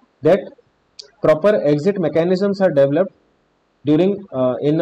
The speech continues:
in such a public place where huge mobility of, uh, students and public is going on.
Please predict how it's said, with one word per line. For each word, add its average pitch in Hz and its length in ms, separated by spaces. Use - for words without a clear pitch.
in 165 160
such 170 220
a 185 40
public 175 360
place 170 320
where 190 240
huge 190 320
mobility 175 480
of, 185 160
uh, 131 300
students 165 540
and 160 200
public 160 340
is 143 140
going 135 240
on. 110 140